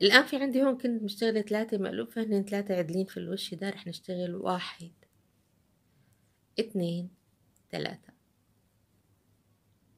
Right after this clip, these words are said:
ثم اشتغلت هون حداشر الرئيسيات، الحداشر عدلين، صاروا عندي حداشر مقلوبين في سطر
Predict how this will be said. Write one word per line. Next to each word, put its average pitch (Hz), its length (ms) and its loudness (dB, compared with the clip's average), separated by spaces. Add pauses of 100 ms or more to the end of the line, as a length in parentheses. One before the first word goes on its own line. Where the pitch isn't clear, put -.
(840)
ثم 277 200 4
اشتغلت 269 460 6
هون 269 180 4
حداشر 220 600 4
الرئيسيات، 196 680 2
الحداشر 202 560 0
عدلين، 196 320 0
صاروا 214 280 -2
عندي 185 220 -4
حداشر 190 500 -4
مقلوبين 190 480 -2
في 240 120 -8
سطر 226 320 -8